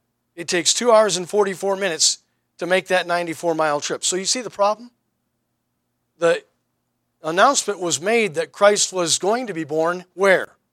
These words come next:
Nazareth. Where was Christ born? Or what, where was the prophecy of Christ's birth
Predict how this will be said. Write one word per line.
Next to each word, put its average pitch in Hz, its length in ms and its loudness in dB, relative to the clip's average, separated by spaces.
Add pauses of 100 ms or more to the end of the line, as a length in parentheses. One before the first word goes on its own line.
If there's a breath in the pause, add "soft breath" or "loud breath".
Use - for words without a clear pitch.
(500)
Nazareth. 165 720 2 (1400)
Where 202 220 8
was 208 180 4
Christ 202 380 4
born? 214 340 2 (120)
Or 151 100 -10
what, 170 300 4
where 208 200 6
was 185 180 4
the 160 100 -2
prophecy 208 540 4
of 147 140 -4
Christ's 165 300 2
birth 151 380 -6